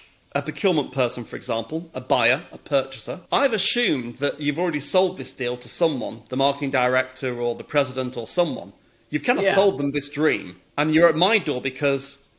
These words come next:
Speaker 1: they've told you to come and see me. Well, I assume you've already sold it in terms of the idea. Now we're gonna nego-, negotiate a contract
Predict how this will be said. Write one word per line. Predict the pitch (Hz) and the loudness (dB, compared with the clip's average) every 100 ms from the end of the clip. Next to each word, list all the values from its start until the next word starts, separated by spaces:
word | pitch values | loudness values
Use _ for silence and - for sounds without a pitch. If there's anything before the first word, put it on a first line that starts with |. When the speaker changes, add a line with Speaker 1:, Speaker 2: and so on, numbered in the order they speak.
| - | 0
Speaker 1:
they've | 147 151 | 2 2
told | - 151 151 135 | 0 0 0 0
you | 147 | -2
to | |
come | - 160 | 0 -2
and | 156 | 0
see | 190 240 | 0 -2
me. | 143 - _ _ _ _ _ _ _ _ _ _ | -4 -8 _ _ _ _ _ _ _ _ _ _
Well, | 147 156 151 139 - _ _ _ _ 160 | 4 8 8 4 -4 _ _ _ _ 0
I | 262 | 2
assume | - - 226 | 2 0 0
you've | 170 160 | 0 0
already | 165 | -2
sold | 123 - 226 180 120 | -4 0 2 2 0
it | 104 - _ _ _ _ _ _ | -6 -10 _ _ _ _ _ _
in | 156 139 | 0 0
terms | 135 151 139 127 | 2 2 2 0
of | 131 | -4
the | 139 127 | 0 0
idea. | 113 107 139 - - _ _ _ _ _ - | 0 0 0 -2 -12 _ _ _ _ _ -4
Now | 143 190 220 | 2 2 2
we're | |
gonna | 165 156 | 2 2
nego-, | 143 151 160 | 2 2 0
negotiate | 151 143 156 160 - 120 120 | -2 0 2 0 -2 -4 -4
a | |
contract | 117 175 175 - 101 - - | -6 -4 -4 -4 -10 -10 -16